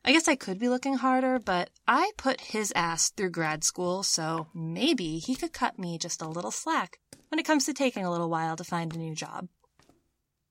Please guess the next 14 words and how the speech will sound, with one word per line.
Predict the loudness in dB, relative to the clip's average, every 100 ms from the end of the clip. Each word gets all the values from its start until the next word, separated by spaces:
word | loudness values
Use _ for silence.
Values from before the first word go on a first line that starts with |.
| _ -20 _ _ _
Of | 0
course, | 2 4
we | 6
haven't | 6 6
actually | 2 -2
talked | 0 0 0
about | -4 -10 -10
it. | -14 -16 _ _
We | 0 4
don't | 4 4 2
do | 0 2
that | 2 0 0 -6 _ -20 -20 _ _
anymore. | 0 2 -2 -6 -8 -10 _ _ -20 _ _ 0
Talking. | 2 2 0 -8